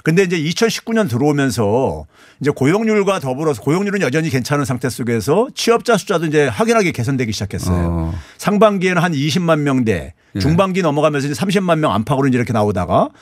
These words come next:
Speaker 1: 하반기에는 막 그러니까 사십만 명 이렇게 안팎으로
Speaker 2: 어.
Speaker 1: 나오다가 십이월 달에 드디어 뭐냐면 오십일만 육천 명, 한 오십이만 명이 증가했는데요.
Speaker 2: 어. 일단 절대 수가 증가했다.
Speaker 1: 예. 근데 이제 이게 무슨 의미냐면요.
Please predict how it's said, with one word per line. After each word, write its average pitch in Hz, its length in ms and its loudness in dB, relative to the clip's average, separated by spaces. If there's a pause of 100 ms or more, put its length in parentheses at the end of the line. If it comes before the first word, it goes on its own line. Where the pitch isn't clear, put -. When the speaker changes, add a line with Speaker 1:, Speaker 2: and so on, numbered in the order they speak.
(140)
Speaker 1:
하반기에는 170 640 0
막 143 160 0
그러니까 123 240 -4
사십만 151 500 0
명 139 100 0
이렇게 117 100 -2
안팎으로 110 280 -2
Speaker 2:
어. 104 60 2
Speaker 1:
나오다가 87 460 0 (280)
십이월 220 480 2
달에 190 240 0
드디어 139 300 0
뭐냐면 135 400 0
오십일만 165 680 0
육천 117 240 -4
명, 101 80 -2
한 139 100 -2
오십이만 139 500 2
명이 135 140 0
증가했는데요. 104 600 0
Speaker 2:
어. - 180 -4
일단 131 260 2
절대 139 280 0
수가 143 180 -2
증가했다. 101 540 -2
Speaker 1:
예. 123 260 0
근데 190 200 2
이제 185 140 -2
이게 160 200 0
무슨 190 380 -2
의미냐면요. 120 880 0